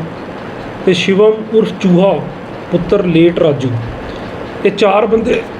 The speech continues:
<clears throat> ਸੌਰੀ, ਗਿਆਰਾਂ ਚੋਂ ਜਿਹੜੇ ਆਪਾਂ ਅਰੈਸਟ ਕਰ ਲਏ। ਇਹ ਜਿਹੜਾ ਮਸਲਾ ਸੀ, ਇਹ, ਅ, ਇਹਦਾ ਜਿਹੜਾ ਮੇਨ ਰੀਜ਼ਨ ਸੀ ਕਿ ਜਿਹੜਾ, ਅ, ਇਹ 'ਚ ਕੰਪਲੇਨੈਂਟ ਹੈ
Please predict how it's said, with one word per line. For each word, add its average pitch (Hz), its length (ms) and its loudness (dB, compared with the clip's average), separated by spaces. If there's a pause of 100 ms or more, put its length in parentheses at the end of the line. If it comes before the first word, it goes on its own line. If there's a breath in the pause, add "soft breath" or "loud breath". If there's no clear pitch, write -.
(140)
<clears throat> 254 320 2
ਸੌਰੀ, 185 240 4
ਗਿਆਰਾਂ 180 340 2
ਚੋਂ 220 160 2
ਜਿਹੜੇ 180 280 4
ਆਪਾਂ 190 280 0
ਅਰੈਸਟ 165 220 2
ਕਰ 151 160 0
ਲਏ। 127 160 -2 (1500 loud breath)
ਇਹ 226 140 6
ਜਿਹੜਾ 233 180 4
ਮਸਲਾ 220 340 4
ਸੀ, 226 180 0
ਇਹ, 226 400 4
ਅ, 180 320 4
ਇਹਦਾ 202 200 4
ਜਿਹੜਾ 220 200 6
ਮੇਨ 175 280 4
ਰੀਜ਼ਨ 175 320 4
ਸੀ 160 300 2 (760)
ਕਿ 202 120 2
ਜਿਹੜਾ, 202 280 4 (460)
ਅ, - 20 2
ਇਹ 196 80 4
'ਚ 185 140 -2
ਕੰਪਲੇਨੈਂਟ 190 680 2
ਹੈ 131 160 0